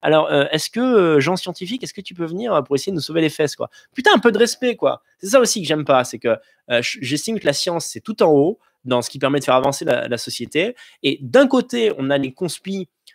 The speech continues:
sur un modèle un peu New Age, qui croit aux esprits, à la réincarnation, à l'hyperborée, à ce genre de conneries. Euh, l'hyperborée qui est le Wakanda blanc, hein, c'est pas autre chose, hein.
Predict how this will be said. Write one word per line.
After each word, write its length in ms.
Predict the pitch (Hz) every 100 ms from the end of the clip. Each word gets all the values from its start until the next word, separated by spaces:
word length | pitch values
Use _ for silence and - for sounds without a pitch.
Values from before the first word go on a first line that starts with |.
| _
sur 240 | - - 156
un 60 |
modèle 380 | 170 175 196 185
un 80 | 143
peu 260 | 143 165
New 300 | 147 160 175
Age, 420 | 175 180 175 131 117
qui 160 | -
croit 160 | 131 151
aux 60 |
esprits, 480 | 131 143 - - 170
à 60 | 147
la 100 | 113
réincarnation, 880 | 127 131 139 143 - 156 156 160 - -
à 80 | 127
l'hyperborée, 580 | 139 135 139 139 147 156
à 60 |
ce 120 | 120 107
genre 120 | 107
de 60 |
conneries. 500 | 101 147 170 220 285 - - -
Euh, 440 | 123 120 117 117 123
l'hyperborée 480 | 123 123 131 160
qui 100 | 170
est 40 | 117
le 40 |
Wakanda 400 | 120 117 127 120
blanc, 260 | 135 185 131
hein, 60 |
c'est 140 | 113 -
pas 100 | 120
autre 80 | 135
chose, 240 | 170 123
hein. 140 | 127